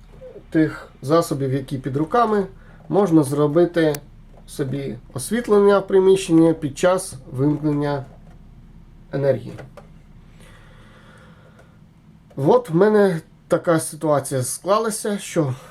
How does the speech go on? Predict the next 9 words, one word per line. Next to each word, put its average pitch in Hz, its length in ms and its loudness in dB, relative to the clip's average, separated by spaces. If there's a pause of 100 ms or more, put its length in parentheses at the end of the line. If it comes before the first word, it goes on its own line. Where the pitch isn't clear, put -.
(160)
електрики 160 640 0
немає, 233 600 0 (840)
треба 170 300 2
щось 160 320 -2
робити, 240 520 -2 (1400)
тому 151 240 -6
що 160 140 -8
треба 139 420 0
і, 135 260 -8